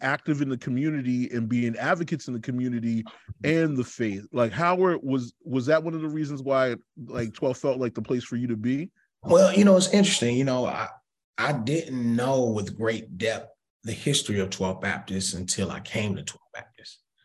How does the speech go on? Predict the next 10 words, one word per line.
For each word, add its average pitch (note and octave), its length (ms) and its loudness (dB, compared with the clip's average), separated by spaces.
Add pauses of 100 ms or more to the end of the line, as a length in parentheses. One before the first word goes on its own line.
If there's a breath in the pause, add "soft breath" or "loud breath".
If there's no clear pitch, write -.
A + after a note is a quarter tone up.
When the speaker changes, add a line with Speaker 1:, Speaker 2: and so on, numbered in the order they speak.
(260 soft breath)
Speaker 2:
Um, E2+ 580 -6 (400)
funny G2+ 260 -2
story. F2+ 720 -4
Um, E2 340 -8
my D#2 220 -6
first - 320 0
year F#2 140 0
at E2+ 60 -6
Divinity F2+ 440 -2
School, F#2 600 -4